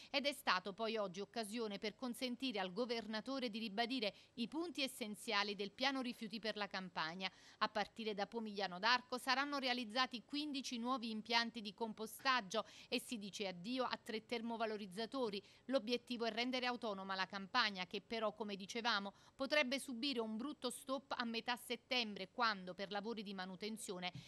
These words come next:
si dovrà fermare l'impianto di Acerra. Il presidente della Regione Campania punta a realizzare una quarta linea da poter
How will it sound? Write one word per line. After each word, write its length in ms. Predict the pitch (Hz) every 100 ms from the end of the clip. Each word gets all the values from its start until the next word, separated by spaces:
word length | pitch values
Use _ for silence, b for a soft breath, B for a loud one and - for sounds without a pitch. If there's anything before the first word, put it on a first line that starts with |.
| B
si 160 | - 233
dovrà 320 | 262 269 285
fermare 580 | - 262 254 202 170 185
l'impianto 640 | 220 247 - 269 262 269
di 140 | 247
Acerra. 480 | 247 - 151 156 170
Il 100 | 202
presidente 600 | - 233 254 226 220 220
della 180 | 190 180
Regione 380 | 180 175 208 196
Campania 600 | 180 175 175 226 226 220
punta 380 | - 285 294 277
a 40 |
realizzare 680 | 247 226 247 208 190 170 175 b b -
una 240 | 233 226
quarta 440 | - 262 262 -
linea 360 | 254 196 175 175
da 140 | 190
poter 540 | 196 240 202 180 170